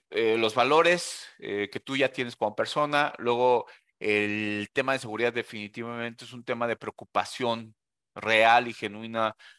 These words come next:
por otras personas y saber que, eh, si no se cuidan ciertos aspectos, que son, que son los peligros y los riesgos relacionados con sus trabajos,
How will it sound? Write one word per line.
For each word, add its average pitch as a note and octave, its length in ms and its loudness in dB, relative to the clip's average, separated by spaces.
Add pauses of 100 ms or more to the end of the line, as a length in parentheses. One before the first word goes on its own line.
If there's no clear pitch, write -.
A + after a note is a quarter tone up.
(120)
por G#2 380 -2
otras B2 360 -4
personas C3 760 -4
y G#2 100 -14
saber A2 480 2
que, B2+ 400 2 (400)
eh, G#2 340 -2
si C#3+ 840 -4
no C3+ 360 0
se - 160 -6 (100)
cuidan C#3 400 0
ciertos - 460 -8
aspectos, - 720 -10 (100)
que - 100 -20
son, - 480 -6
que - 80 -20
son F#2 160 -10
los F#2+ 120 -14
peligros G2 540 -8
y F#2 40 -10
los F2 180 -12
riesgos F#2 480 -4
relacionados G2 760 -6 (480)
con G2 200 -6
sus - 480 -8
trabajos, A2 680 2